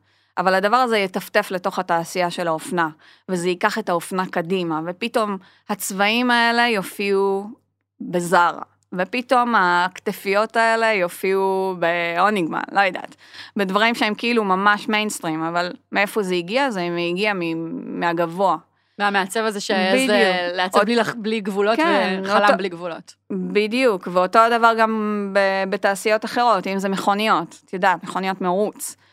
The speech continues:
Speaker 1: הן מעוצבות בצורה הכי, הכי מ-, הכי פיין, הכי נכונה,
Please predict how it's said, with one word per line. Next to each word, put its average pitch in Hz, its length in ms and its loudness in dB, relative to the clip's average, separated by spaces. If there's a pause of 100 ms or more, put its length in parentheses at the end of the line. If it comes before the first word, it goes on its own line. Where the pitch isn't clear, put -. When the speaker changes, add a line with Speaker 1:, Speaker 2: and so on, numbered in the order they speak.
(380)
Speaker 1:
הן 160 400 -4
מעוצבות 220 600 0
בצורה 208 460 4
הכי, 226 680 0
הכי 220 260 -4
מ-, 202 200 -2 (440)
הכי 240 240 -4
פיין, 185 480 2
הכי 220 420 -4
נכונה, 196 640 2